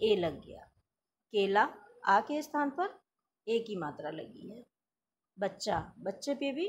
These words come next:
आ के स्थान पर दूसरे वाले में बच्चे ए की मात्रा लगी। लड़का, लड़के, यहाँ भी ए की मात्रा लगी।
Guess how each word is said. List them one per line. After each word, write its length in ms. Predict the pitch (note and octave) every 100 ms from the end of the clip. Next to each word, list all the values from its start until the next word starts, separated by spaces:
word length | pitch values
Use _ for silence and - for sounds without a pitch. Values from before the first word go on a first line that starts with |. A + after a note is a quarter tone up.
| -
आ 140 | G3 G3+
के 200 | G#3 B3
स्थान 320 | A#3+ B3 A3+
पर 240 | G#3+ A#3 A4 - _ _ _ -
दूसरे 360 | G#3+ A3 C#4+
वाले 240 | C#4 B3+ A#3+
में 220 | D#4 F#4
बच्चे 420 | G3+ G3 - A#3 F3 E3+ - _ _ _ _ _ _
ए 120 | B3 B3+
की 180 | B3
मात्रा 340 | G#3 F#3 E3+ E3
लगी। 420 | D#3+ D3 F3 - - - - - _ _ -
लड़का, 440 | F#3+ G3 G3+ C4 B4 C#5
लड़के, 420 | G#3 F3+ F3 D#3 D3
यहाँ 320 | E3 G3+ B3 B3+
भी 140 | E4 C5+ - _ _ - _ A3
ए 120 | A#3+
की 160 | A#3+ G#3+
मात्रा 380 | E3+ D3 D#3+ E3
लगी। 340 | D3+ C#3+ D3+